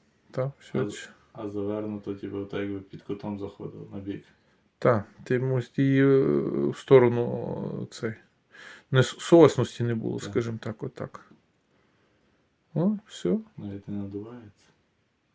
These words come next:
Speaker 1: Навіть не надувається, все добре, значить. Значить, має засіяти через сім днів.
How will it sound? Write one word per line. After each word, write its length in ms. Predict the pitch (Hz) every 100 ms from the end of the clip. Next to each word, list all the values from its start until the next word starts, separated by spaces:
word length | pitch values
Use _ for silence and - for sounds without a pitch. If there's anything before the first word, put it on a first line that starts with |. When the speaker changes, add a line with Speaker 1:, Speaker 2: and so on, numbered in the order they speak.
| _ -
Speaker 1:
Навіть 280 | 117 113
не 100 | 113
надувається, 640 | 117 113 117 151 147 - - -
все 160 | 127
добре, 300 | 123 139 127 120
значить. 520 | - - - - - _ _ _ _ _ _ _ _ _ _ _ -
Значить, 340 | 117 - -
має 180 | 127 127
засіяти 540 | 123 131 - 180 139
через 300 | 123 120 113 -
сім 320 | - - 117
днів. 320 | 113 110 110